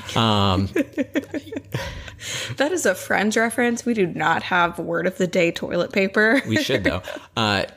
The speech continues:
Speaker 1: filter through our, you know, our goals and, and everything else. So, um, that's pretty much all for this episode.
Speaker 2: Hopefully it was a little bit helpful, or if you are, you know, it's been a month since you've set your goals and you've forgotten about them,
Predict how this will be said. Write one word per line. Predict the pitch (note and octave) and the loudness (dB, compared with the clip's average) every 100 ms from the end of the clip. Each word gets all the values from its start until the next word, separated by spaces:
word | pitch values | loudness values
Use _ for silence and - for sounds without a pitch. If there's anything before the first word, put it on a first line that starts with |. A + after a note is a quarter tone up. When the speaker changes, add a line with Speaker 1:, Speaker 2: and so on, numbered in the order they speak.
| - | -6
Speaker 1:
filter | - D3 C#3 | 0 2 2
through | C3 A#2+ A2+ | 0 2 2
our, | G2+ G2+ E2+ | 2 2 0
you | G#2+ | -2
know, | F#2+ | -2
our | F2 | -2
goals | F2 A2 G#2+ G#2 - | 2 4 4 4 2
and, | F2 F2+ | -2 -2
and | F2 | -2
everything | E2 D#2+ E2 | -2 -2 -2
else. | D#2+ D#2+ - - | -2 -2 -6 -8
So, | - G2+ F2+ F2 F2 - - _ - | -2 2 4 2 0 -8 -20 _ -2
um, | F2+ F2 E2+ D#2 | 0 0 -2 -2
that's | G2 B2+ - | -2 -2 -4
pretty | - D3+ | -2 0
much | C#3 - | 0 0
all | A2+ B2 | 0 0
for | - | 0
this | G#2+ A2 | 0 0
episode. | G#2+ A2+ - - F2+ - - | -2 -4 -4 -6 -8 -14 -10
Speaker 2:
Hopefully | G#3 B3 - C#4 A3+ G3 F#3+ | -2 0 0 2 4 4 4
it | F#3 | 2
was | F#3 F#3 F3+ - | 2 0 -2 -2
a | G3 | 0
little | G3+ G3+ | 2 2
bit | G3+ | 0
helpful, | - D3+ - F3+ F3+ F3 | -2 -4 -2 0 2 4
or | F#3 F3 | 4 4
if | F3 - | 2 0
you | F3+ E3+ F3 | 0 2 2
are, | - A2 G#2+ - - - - - - - | 2 2 0 -2 -8 -20 -18 -20 -16 -8
you | F#3+ | -4
know, | C3+ - - - | -2 -2 -6 -4
it's | A3 - | -2 0
been | F#3+ G#3 | 2 4
a | |
month | G3 F#3+ - | 4 2 0
since | G#3 F#3+ | -2 0
you've | F#3+ | -2
set | - F#3+ | -2 0
your | F#3+ | 0
goals | F#3 G3 G3 | 2 2 2
and | G#3 | 0
you've | E3+ | -2
forgotten | - - G#3 A#3+ A#3+ | -4 -4 0 0 2
about | A3+ A3 A3 | 2 2 2
them, | A3+ G#3+ | 2 0